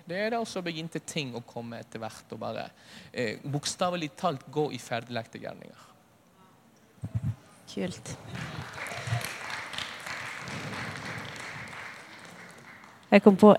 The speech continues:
Speaker 2: en siste ting før Alf Kåre skal få komme fram. Ehm, det, jeg kan ofte ha drømmer hvor det skjer noe litt sånn, litt negativt, og så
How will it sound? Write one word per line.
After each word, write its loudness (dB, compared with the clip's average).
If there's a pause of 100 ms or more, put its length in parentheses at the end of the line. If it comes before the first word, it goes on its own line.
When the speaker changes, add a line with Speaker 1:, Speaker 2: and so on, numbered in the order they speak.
Speaker 2:
en 10
siste 2
ting 2 (240)
før 10 (100)
Alf 2
Kåre 6
skal -2
få -8
komme 0
fram. 0 (580)
Ehm, 8 (360)
det, 12 (1200)
jeg 12
kan 12
ofte 12
ha 12 (380)
drømmer 12
hvor 8
det 10
skjer 8
noe 10
litt 8
sånn, 8 (400)
litt 8
negativt, 10 (120)
og 8
så 10